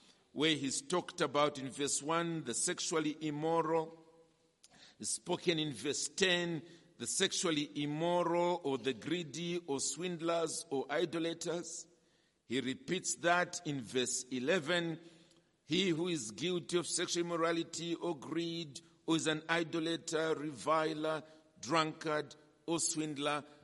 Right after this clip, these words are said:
and so on. So he's basically regurgitating all that, bring it out afresh.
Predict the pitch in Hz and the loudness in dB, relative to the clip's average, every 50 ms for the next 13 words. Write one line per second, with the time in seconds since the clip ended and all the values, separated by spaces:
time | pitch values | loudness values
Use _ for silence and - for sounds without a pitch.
0 | - _ - 165 175 160 - - 196 190 185 - - 143 117 90 - - - - | -10 _ 2 2 2 2 2 4 6 6 6 4 2 0 -2 -2 -4 -10 -8 0
1 | - 214 226 208 156 123 - 240 277 277 - 226 208 - - 190 165 151 147 143 | 4 6 6 6 4 2 4 4 6 6 6 4 0 2 4 4 4 4 2 0
2 | 135 - - - - - - - - _ _ _ _ _ _ _ 127 156 170 123 | -2 -4 -8 -14 -20 -20 -20 -20 -20 _ _ _ _ _ _ _ 0 0 6 8
3 | - 214 196 - 185 - - 180 175 165 - - 143 123 123 123 120 113 98 92 | 8 8 8 6 4 2 2 2 2 2 0 -2 -4 -2 0 0 0 -2 -2 -6
4 | 85 69 - - - - - _ _ 101 180 226 226 208 185 185 - - - 165 | -10 -12 -14 -18 -20 -20 -20 _ _ -4 -2 0 2 0 0 -2 -2 0 2 4
5 | 170 160 160 - - - 123 - - 123 127 113 90 - - - - - - | 4 4 2 0 -4 -8 -8 -8 -4 -2 -2 -2 -2 -4 -8 -10 -10 -10 -10